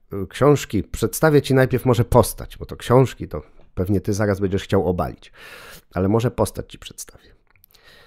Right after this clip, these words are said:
Frédéric Deliaver. To jest gość Francuz.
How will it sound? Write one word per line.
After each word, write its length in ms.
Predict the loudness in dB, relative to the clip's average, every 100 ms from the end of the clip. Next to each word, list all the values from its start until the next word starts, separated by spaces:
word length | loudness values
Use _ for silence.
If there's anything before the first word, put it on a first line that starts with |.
| _ _ -14
Frédéric 500 | 2 2 6 6 6 0 -20 _ _ _ -20 -16
Deliaver. 680 | 0 2 6 6 4 -4 -18 -20 -20 0
To 100 | 2
jest 200 | 2 2
gość 460 | 2 2 -6 -18 -20 _ _ -20 _ _
Francuz. 760 | -4 0 0 -4 -12 -20 -20